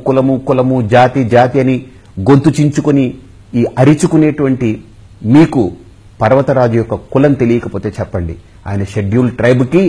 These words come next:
ఆది పురుషుడు ఆయన. ఏదైతే ఇప్పుడు ఏ హరిజన, గిరిజన వాసులు అనుకుంటున్నామో, మనం షెడ్యూల్ ట్రైబ్ అని ఏదైతే గిరిజన వాసులు అనుకుంటున్నామో,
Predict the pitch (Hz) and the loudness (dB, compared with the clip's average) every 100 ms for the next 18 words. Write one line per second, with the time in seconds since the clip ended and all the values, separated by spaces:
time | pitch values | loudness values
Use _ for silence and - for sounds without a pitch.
0 | - - - - - 98 135 139 131 120 | -4 -12 -20 -20 -8 0 2 2 0 -4
1 | - - 101 107 - - - - - - | -6 -16 -18 -18 -20 -20 -20 -20 -20 -20
2 | - - - - - - - - - - | -20 -20 -20 -20 -20 -20 -20 -20 -20 -20
3 | - 120 147 143 139 - 123 104 - - | -6 0 2 4 2 2 2 2 -2 -16
4 | - - - 127 151 - - - - - | -20 -20 -2 4 4 4 -2 -20 -20 -20
5 | - - 135 143 143 117 135 143 143 127 | -8 0 4 4 4 4 4 4 4 4
6 | 131 139 135 135 147 135 131 131 139 123 | 2 2 0 0 0 0 0 0 -2 -2
7 | 117 117 131 143 123 131 139 131 123 131 | -2 0 2 2 2 2 2 2 2 0
8 | 135 113 - - - 110 139 143 147 131 | 2 0 -2 -14 -4 2 6 6 6 4
9 | 127 127 123 123 117 117 127 | 2 0 -2 -4 -4 -2 0